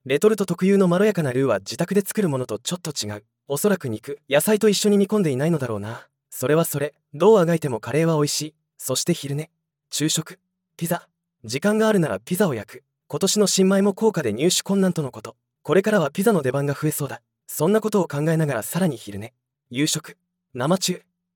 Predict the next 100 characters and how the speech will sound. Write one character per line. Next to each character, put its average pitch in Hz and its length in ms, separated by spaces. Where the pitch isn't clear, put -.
起 180 120
き - 60
た 151 100
ら 107 100
十 110 220
六 190 180
時。 - 160
た 139 120
ま 185 100
に 208 80
は 165 80
外 180 240
に 143 80
飲 135 120
み 175 60
に 156 80
行 117 100
き - 60
ま 131 80
し - 100
ょ 143 40
う。 - 100
最 165 240
近 185 160
は 180 120
ビ 160 160
ー - 20
ル 220 60
ジ 214 100
ョ - 20
ッ 196 40
キ - 120
に 117 120
誤 135 160
飲 208 120
防 180 120
止 185 40
シ - 220
ー 208 40
ル 165 60
が 120 80
貼 113 140
ら 131 60
れ 147 60
て 151 100
い 147 40
る 147 80
の 139 80
か。 - 140
ノ 143 160
ン 208 60
ア 214 40
ル 214 80
コ 220 100
ー 220 40
ル 208 100
ビ 214 100
ー 214 40
ル 180 60
が 135 100
大 135 160
衆 156 160
化 160 100
し - 60
た 175 80
の 151 80
で 110 100
確 - 200
か 170 80
に 127 120
こ 131 120
う 131 40
し - 120
な 143 60
い 139 40
と 117 120
わ 101 100
か - 80
ら 202 80
な 190 80
く - 80
な 117 80
る 101 60
な。 98 160
牛 147 180
す 202 140
じ 180 100
の 165 80
土 135 100
手 147 100
煮。 143 160
名 123 160
古 202 120
屋 220 60
名 226 160
物 175 200
の 104 80
土 95 120
手 123 100
煮。 127 140